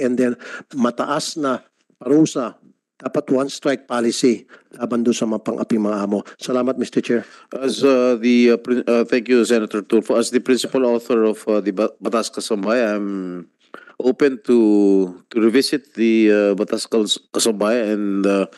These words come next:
Speaker 2: uh, to provide some amendments if you wish.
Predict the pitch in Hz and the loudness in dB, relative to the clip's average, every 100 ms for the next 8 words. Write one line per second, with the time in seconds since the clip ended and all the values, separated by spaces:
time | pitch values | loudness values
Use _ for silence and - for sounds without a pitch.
0 | - - - _ 101 98 - 107 101 95 | -20 -20 -20 _ -6 -6 0 4 4 4
1 | - 104 107 107 - 107 101 98 95 - | 0 0 0 0 0 0 -2 -6 -6 -2
2 | 104 135 127 113 - 101 - 117 151 - | 0 0 0 -4 -4 -6 2 4 4 0
3 | - | -10